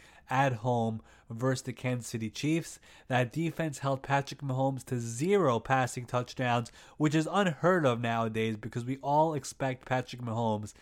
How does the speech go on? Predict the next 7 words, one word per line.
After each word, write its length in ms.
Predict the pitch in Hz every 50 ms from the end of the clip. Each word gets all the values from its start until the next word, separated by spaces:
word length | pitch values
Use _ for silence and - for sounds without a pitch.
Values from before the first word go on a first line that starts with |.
| - - - - _
to 80 | -
have 240 | 123 127 123 113 - - -
four 200 | 156 151 151 139
passing 400 | - - 131 123 117 - 127 110
touchdowns 480 | - 117 113 - - 117 107 110 104
per 220 | - - 123 117 113
game. 420 | 110 110 123 127 139 151 151 135